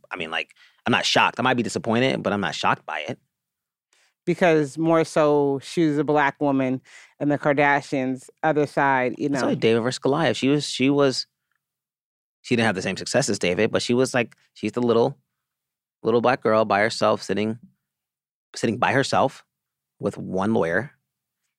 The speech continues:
Speaker 1: and there's six of them on the, on the back. They got twelve lawyers in the lawyer box. They got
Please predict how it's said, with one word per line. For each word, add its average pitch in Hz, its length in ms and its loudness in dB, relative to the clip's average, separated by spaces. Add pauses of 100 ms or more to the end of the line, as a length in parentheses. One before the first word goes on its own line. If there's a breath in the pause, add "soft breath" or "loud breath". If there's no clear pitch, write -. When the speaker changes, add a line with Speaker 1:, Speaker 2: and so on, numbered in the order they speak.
(220)
Speaker 1:
and 92 400 -6 (1300)
there's 95 160 -4
six - 400 -6
of 135 60 0
them 123 120 2
on 123 100 2
the, 113 120 -2 (140)
on 123 80 0
the 123 80 2
back. 135 560 0 (180)
They - 100 -6
got - 160 -6 (440)
twelve 123 300 0
lawyers 123 640 2 (160)
in 110 40 -4
the 110 80 0
lawyer 139 300 4
box. 127 540 0 (500)
They 104 80 -4
got 95 240 -2